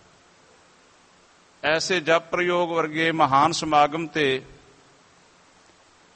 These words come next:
ਉਹਨਾਂ ਲੋਕਾਂ ਨੂੰ ਯਾਦ ਕੀਤਾ ਜਾਵੇ,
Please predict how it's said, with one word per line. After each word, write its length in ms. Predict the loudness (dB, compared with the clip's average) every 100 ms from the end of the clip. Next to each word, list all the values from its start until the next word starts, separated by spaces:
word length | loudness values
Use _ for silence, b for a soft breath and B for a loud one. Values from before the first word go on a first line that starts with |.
| _ _ _ _ _ _ _ _ _ _ _ _ _ _ _ _ _ _ _ _ _ -2
ਉਹਨਾਂ 300 | 2 2 2
ਲੋਕਾਂ 380 | 0 0 0 0
ਨੂੰ 140 | 0
ਯਾਦ 280 | 0 0 0
ਕੀਤਾ 420 | -8 -4 0 2
ਜਾਵੇ, 480 | 4 4 4 0